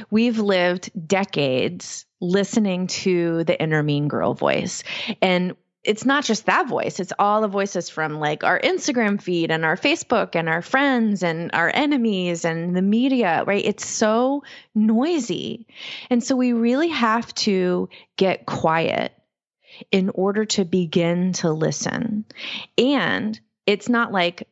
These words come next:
"Okay, I'm gonna listen," and then you can do it. It's a skill that we build, we develop it, we practice listening. So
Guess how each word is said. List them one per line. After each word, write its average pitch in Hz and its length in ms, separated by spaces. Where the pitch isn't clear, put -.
"Okay, 403 400
I'm - 120
gonna 466 180
listen," 233 540
and 226 160
then 240 140
you 226 80
can 208 180
do 196 200
it. - 180
It's 202 180
a 220 60
skill - 540
that - 180
we 185 160
build, 196 480
we 170 140
develop 170 580
it, - 160
we 165 180
practice - 1200
listening. - 640
So - 640